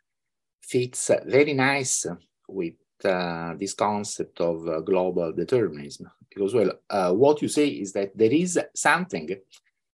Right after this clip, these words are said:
in the, uh, laws of, uh, nature that, uh, forces the universe to produce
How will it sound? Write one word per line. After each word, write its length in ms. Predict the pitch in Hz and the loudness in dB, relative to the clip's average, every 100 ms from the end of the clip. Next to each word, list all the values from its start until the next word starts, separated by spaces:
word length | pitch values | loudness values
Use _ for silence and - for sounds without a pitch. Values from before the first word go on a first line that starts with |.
| _ _ 113 | _ _ -4
in 280 | 110 107 | -2 -2
the, 480 | 107 104 98 98 - - | 0 2 4 2 0 -2
uh, 520 | 104 101 95 95 92 | 0 0 0 0 0
laws 400 | 101 117 127 - 113 | 0 0 -2 -2 0
of, 340 | 90 87 92 | 0 -2 -2
uh, 220 | 87 87 87 | 0 0 -2
nature 600 | 123 139 131 - 78 - _ _ _ _ _ - | -2 -2 -2 -2 -2 -4 _ _ _ _ _ -10
that, 380 | 110 107 104 - _ _ _ | 0 0 0 -6 _ _ _
uh, 160 | 104 92 - | 2 2 -2
forces 720 | - 156 185 - 92 78 - - | 0 4 4 4 0 0 -6 -10
the 160 | 95 98 | -8 -4
universe 600 | 113 156 87 - - - _ - _ _ _ _ _ _ | -2 -2 -4 -4 -8 -10 _ -20 _ _ _ _ _ _
to 260 | 117 127 - | 2 2 -2
produce 680 | - 110 98 143 165 175 - | 2 4 6 4 2 0 -2